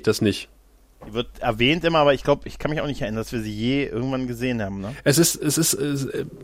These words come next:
Speaker 1: schon ein bisschen schmalzig, dieses Gespräch, aber ich finde, es wird halt auf die großen Klischees verzichtet, sondern es wird,
Speaker 2: Ja.
Speaker 1: es wird halt klar,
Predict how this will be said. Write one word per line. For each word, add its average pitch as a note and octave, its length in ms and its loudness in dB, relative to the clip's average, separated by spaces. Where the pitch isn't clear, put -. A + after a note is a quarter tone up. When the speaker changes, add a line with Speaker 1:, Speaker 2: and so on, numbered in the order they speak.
Speaker 1:
schon D3+ 280 8
ein C3+ 360 -4
bisschen C#3 500 4
schmalzig, E3 720 4
dieses G#3 320 2
Gespräch, F3+ 640 4
aber D#3 280 6
ich D3+ 160 2
finde, E3+ 340 6
es D#3 180 2
wird D#3+ 140 6
halt D3+ 180 4
auf C#3+ 200 2
die C#3 500 6
großen E3 340 6
Klischees D#3+ 420 6
verzichtet, D#3+ 580 2
sondern C3 260 8
es - 220 0
wird, D3 140 8
Speaker 2:
Ja. - 100 0
Speaker 1:
es D3 120 4
wird D#3 120 8
halt D3+ 180 4
klar, F#3 460 4